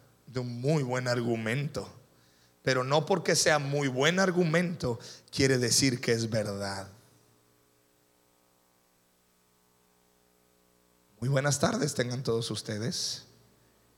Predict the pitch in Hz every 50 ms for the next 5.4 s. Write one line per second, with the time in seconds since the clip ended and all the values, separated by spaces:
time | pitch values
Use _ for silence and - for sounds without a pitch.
0 | _ _ _ _ _ 127 117 - 127 117 - - 123 127 127 120 - - 147 135
1 | 127 - 156 170 180 175 170 170 180 190 185 185 170 - 185 185 190 190 185 190
2 | 196 214 226 220 226 240 247 233 - - - - - - 143 143 - - 147 139
3 | 139 151 170 185 208 220 214 208 214 208 - 208 190 190 190 185 185 180 180 185
4 | 190 190 190 180 - 180 170 175 180 - - - - - _ 143 156 151 147 175
5 | 175 190 208 208 - 156 139